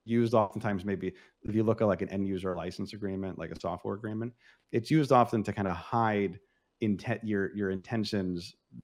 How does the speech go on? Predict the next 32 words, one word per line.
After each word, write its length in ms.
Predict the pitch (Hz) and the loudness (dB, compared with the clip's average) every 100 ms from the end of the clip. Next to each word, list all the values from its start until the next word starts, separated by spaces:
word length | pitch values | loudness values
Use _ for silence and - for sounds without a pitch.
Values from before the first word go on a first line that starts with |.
| _ - | _ -14
that 120 | 202 220 | -12 -4
you 200 | 117 110 - _ _ | -4 -4 -8 _ _
know 200 | 120 107 | 2 2
is 140 | 82 - | 0 -6
kind 180 | 87 | -6
of 60 | 87 | -6
on 80 | 82 | -8
the 60 | 78 | -10
front 260 | - 90 82 | -6 -4 -4
page 220 | 87 76 | -8 -8
of 60 | 80 | -8
the 60 | |
New 100 | 80 | -8
York 200 | 71 69 | -10 -12
Times, 320 | - 85 - - | -14 -20 -20 -12
right? 160 | 73 78 _ _ _ | -10 -10 _ _ _
Uh, 220 | 82 85 - - | -4 -4 -4 0
all 140 | 104 | 2
sorts 260 | - 104 98 | 4 2 2
of 80 | 95 | 0
things, 260 | 92 90 | 0 0
all 100 | 92 | -2
sorts 200 | 87 85 | -4 -8
of 60 | 76 | -6
legalese. 600 | 85 82 78 78 85 80 _ _ _ - | -6 -6 -8 -6 -4 -6 _ _ _ -4
They're 100 | 95 | 0
used 340 | 95 98 87 | 2 0 0
more 160 | 98 87 - | -2 -2 -4
so 180 | - 85 | -4 -2
to 120 | 80 | -4
kind 220 | - 80 | -8 -10
of 140 | 65 | -12